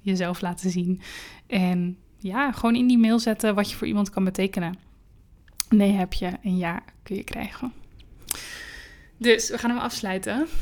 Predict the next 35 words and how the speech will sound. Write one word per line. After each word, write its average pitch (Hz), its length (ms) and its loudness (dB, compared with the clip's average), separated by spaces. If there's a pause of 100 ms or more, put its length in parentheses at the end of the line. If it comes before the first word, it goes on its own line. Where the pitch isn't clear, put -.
(320)
Ja, 202 180 4
dus 202 160 -6
dat 220 180 -4
pitchen, 247 440 2
dat 190 280 0
vergt 214 380 -2
moed. 214 600 0
Een - 60 -16
stukje - 300 -6
voorbereiding, 220 800 2
beetje 226 300 6
lef. 214 520 0
Maar 196 360 6
de 190 60 2
beloningen 190 720 4
zijn 180 180 -2
het 180 160 -6
echt - 280 -10
meer 180 320 2
dan 170 200 -6
waard. 170 420 -6
En 170 480 -8
ja, 165 200 -8 (260)
zelf 185 320 -4
ben 180 100 -6
ik 170 80 -10
echt - 220 -12
op - 200 -12
ontzettend 208 480 0
toffe 208 300 0
plekken 202 440 -2
en 185 200 -2
in 185 120 -2
gesprekken 185 600 -4
en 180 140 -6